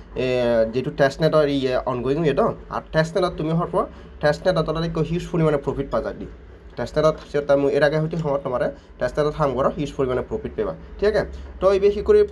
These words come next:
পার্টিসিপেট করিও, মই তোমার সিস্টেম আনি দিম, পার্টিসিপেট করতে খুব ইজি। জাস্ট আলাদা তোমার টেলিগ্রামত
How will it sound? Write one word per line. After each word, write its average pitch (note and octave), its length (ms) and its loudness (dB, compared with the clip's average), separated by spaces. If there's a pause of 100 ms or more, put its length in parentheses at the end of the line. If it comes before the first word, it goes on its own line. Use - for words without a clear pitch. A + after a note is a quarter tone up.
পার্টিসিপেট F3 320 0
করিও, F3+ 180 2
মই D#3+ 120 -4
তোমার C#3+ 320 2 (240)
সিস্টেম E3 260 0
আনি A#2+ 180 2
দিম, C3+ 200 -2 (100)
পার্টিসিপেট C#3 360 -2
করতে C#3 200 0
খুব D#3+ 220 -4
ইজি। C3+ 260 0 (460)
জাস্ট E3 240 2
আলাদা F#3 260 2 (120)
তোমার C#3+ 360 2 (100)
টেলিগ্রামত E3 440 2